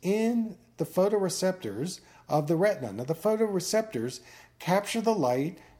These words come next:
turn it over to electrical impulses, and send it back to the brain. So when you have R P, it actually creates this mutation in the photoreceptors that produces a protein that creates a toxicity in the cell.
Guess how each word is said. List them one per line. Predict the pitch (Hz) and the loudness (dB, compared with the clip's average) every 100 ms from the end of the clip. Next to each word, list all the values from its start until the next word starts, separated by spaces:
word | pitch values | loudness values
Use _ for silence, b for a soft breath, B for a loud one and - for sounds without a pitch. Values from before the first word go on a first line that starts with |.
| - | -10
turn | - 180 | -2 0
it | 190 | 2
over | 180 170 | 2 0
to | 165 - 156 143 147 143 | -4 -2 0 2 0 -2
electrical | 135 139 - 175 165 | 0 0 -2 -2 0
impulses, | 165 170 - 123 - 135 135 | 0 -2 -2 -2 -4 -6 -6
and | 127 | -4
send | 160 156 | -2 -2
it | 143 | -2
back | 143 127 - | -2 -2 -4
to | 120 | -10
the | |
brain. | 113 175 156 87 - _ B B B B | -2 0 0 -6 -16 _ B B B B
So | - 175 | 0 2
when | 185 | 4
you | 185 | 2
have | 220 262 | 2 0
R | - 196 190 | 2 2 2
P, | - 220 220 147 107 107 B B B | -6 -2 0 0 -2 -8 B B B
it | 160 | 2
actually | 175 208 - 233 196 175 160 156 - - | 4 2 -2 0 2 2 2 -2 -6 -6
creates | 185 165 156 - | 0 2 0 -4
this | 143 - | -4 -2
mutation | 147 135 - 208 233 226 156 135 139 - | -2 -2 -2 -2 0 0 0 0 -4 -4
in | 175 | -2
the | 214 | 0
photoreceptors | 208 185 156 135 - 104 - 98 110 - B B | 2 2 2 -2 -2 -4 -4 -8 -8 -14 B B
that | 156 147 | -4 -2
produces | 151 208 220 208 170 | 0 0 0 0 0
a | 147 139 | 0 -2
protein | - 226 262 262 151 123 120 120 B B | -4 0 0 0 -2 -2 -2 -6 B B
that | 160 | -6
creates | - 185 170 170 | 0 2 2 -2
a | |
toxicity | - 160 147 - 165 170 143 135 | -4 -8 -6 -2 -2 0 0 0
in | 123 | 0
the | 120 | -2
cell. | - 139 110 - | -2 -2 -4 -6